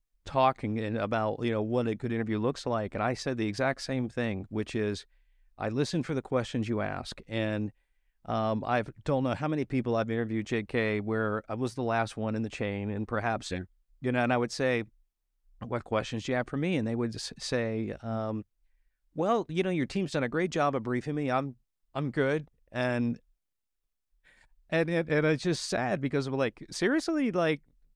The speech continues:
Speaker 1: maybe something is like, "What, what are you curious about yourself, you know, in the future?" I, I just find it shocking, and I really encourage students, be brave, ask questions. It shows you curious about humanity. I mean, you, you should have loads of questions, right?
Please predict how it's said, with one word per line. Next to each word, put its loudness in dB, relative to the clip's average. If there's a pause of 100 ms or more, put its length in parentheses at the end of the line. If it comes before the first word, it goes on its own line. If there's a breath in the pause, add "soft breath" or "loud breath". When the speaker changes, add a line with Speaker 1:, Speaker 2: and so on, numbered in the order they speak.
(300)
Speaker 1:
maybe 2
something 2
is 0
like, -2
"What, 2
what 2
are 0
you 0
curious 0
about 2
yourself, 0
you 0
know, 2
in 0
the -2
future?" 0
I, 0
I 0
just -2 (120)
find 2
it -2
shocking, 2
and 0
I 0
really -2
encourage 0
students, -2 (600)
be 0
brave, 0
ask -6
questions. 0
It -8
shows 0
you -4
curious 0
about 0
humanity. 0
I 2
mean, 2
you, -2 (300)
you -4
should -2
have 2
loads 2
of 2
questions, -2
right? 0